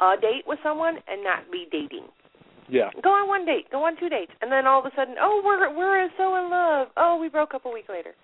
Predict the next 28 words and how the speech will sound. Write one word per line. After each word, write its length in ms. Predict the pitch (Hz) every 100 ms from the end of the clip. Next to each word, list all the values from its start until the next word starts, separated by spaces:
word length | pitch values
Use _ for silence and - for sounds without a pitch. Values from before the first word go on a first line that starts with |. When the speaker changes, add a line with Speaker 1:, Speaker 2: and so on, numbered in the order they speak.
| _ _ _ _ _ _ _ _ 185 190
Speaker 1:
That's 260 | 233 302 -
the 60 | -
problem. 460 | - 208 175 - - _ _ _ _ _ _ -
Speaker 2:
Yeah, 220 | 113 104
Speaker 1:
Stop 160 | 202 180
Speaker 2:
and 140 | 151
Speaker 1:
it. 20 | 117
Speaker 2:
that, 160 | 120 - _ _ _ -
and 140 | 117 120
that 180 | 123
is 100 | 135 117
what 140 | 120
she 80 | -
Speaker 1:
It's 80 | 117
Speaker 2:
needs 140 | 107 -
to 60 | -
stop, 280 | - 117 98
Speaker 1:
stop 40 | 113
it. 60 |
Speaker 2:
because 160 | - 113 - - - _ -
we 200 | 123 135
all 160 | 135
know 340 | 135 139 131 131 117
what's 180 | 123 -
gonna 180 | 131 117
happen. 360 | 127 120 -
It, 100 | 92
it's 140 | -